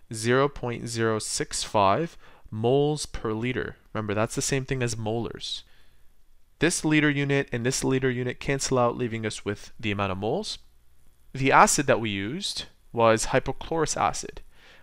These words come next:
We need to find its molar mass. H C L O. Its molar mass is seventy-four point four six grams per mole, and you can verify that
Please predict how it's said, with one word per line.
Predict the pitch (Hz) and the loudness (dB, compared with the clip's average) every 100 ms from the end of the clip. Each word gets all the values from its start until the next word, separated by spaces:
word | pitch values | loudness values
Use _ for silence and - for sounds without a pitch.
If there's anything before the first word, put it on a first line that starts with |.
| - | -4
We | 139 | 0
need | 143 | 0
to | 139 | -2
find | - 123 120 107 | 0 2 2 0
its | 123 - | -4 -2
molar | 120 113 101 | -2 -2 -2
mass. | - - - - - - - - _ _ - - | -6 -8 -6 -6 -8 -20 -20 -20 _ _ -20 -10
H | 120 127 143 - - - | -6 -4 -6 -8 -10 -6
C | - - 117 113 113 - | -2 -2 0 -2 -4 -4
L | 110 98 - | -2 -2 0
O. | 127 156 202 - - - - - - | 2 2 0 -6 -20 -20 -20 -16 0
Its | 170 - | 2 2
molar | 156 147 139 | 2 4 6
mass | 139 185 - | 6 4 0
is | 104 - - - - | -2 -2 -4 -10 -2
seventy-four | - 147 143 - 131 131 | 2 4 2 0 0 0
point | - 131 - | 0 -6 -6
four | - 135 131 | -6 -2 -2
six | - - 117 - | 0 -2 -2 -4
grams | - 120 120 123 - | -4 0 2 2 -4
per | - 127 | -6 -4
mole, | 120 135 160 | 0 2 2
and | 123 110 | 0 -4
you | |
can | - 120 | -4 -6
verify | 110 131 165 - 139 | 2 6 4 6 4
that | 135 131 - | 8 6 4